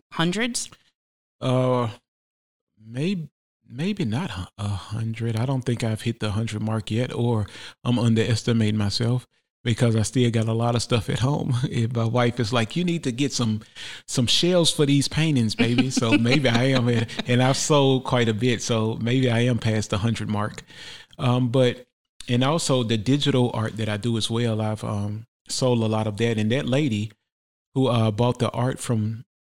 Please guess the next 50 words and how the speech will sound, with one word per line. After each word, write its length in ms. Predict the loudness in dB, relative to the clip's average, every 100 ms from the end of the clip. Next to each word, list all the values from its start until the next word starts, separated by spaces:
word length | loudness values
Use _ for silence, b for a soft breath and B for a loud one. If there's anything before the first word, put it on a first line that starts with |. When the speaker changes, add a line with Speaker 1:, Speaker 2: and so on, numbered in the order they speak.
| _ -6
Speaker 2:
uh, 360 | -2 0 -2 -4
for 160 | -4
the 100 | -4
T 220 | -2 -2 0
V 120 | 0
show, 420 | -2 -2 -4 -6 -10
so 220 | -8 -4
she 180 | -2 0
sent 280 | 0 0
over 180 | 0 0
a 60 | -2
contract 480 | 0 -2 0 -4 -4
and 80 |
said, 180 | -4 -2
"I 100 | -2
needed 200 | -2 -2
to 100 | -6
sign 380 | -6 -4 -4 -6 _ _ -20 B -4
something 560 | 0 0 2 0 -2 -6
saying 300 | -4 0 0
that 260 | -2 -4
I'm 420 | -4 -2 -2 -4 -8 _ -6
okaying 440 | -4 -2 -2 -2 -2
it 120 | -4
to 120 | -4
be 160 | -2 -4
on 120 | -4
their 100 | -6
T 200 | -4 -2
V 120 | -2
show." 300 | -2 -2 0
And 100 | -2
she 100 | -4
called 280 | -2 0 0
the 80 | 0
next 240 | -2 -2
day 100 | -2
and 100 | -2
she 120 | -4
said, 160 | -2 -2
"Hey, 180 | -2 -2
I 60 |
want 260 | -2 -4 -6 B B
two 140 | -4 0
more 180 | 0
big 280 | 0 -4 -4
pieces." 460 | -2 -2 -2 -6 -8 _ _ _ -12
You 120 | -6
know? 80 | -2
Speaker 1:
Really? 420 | 0 2 0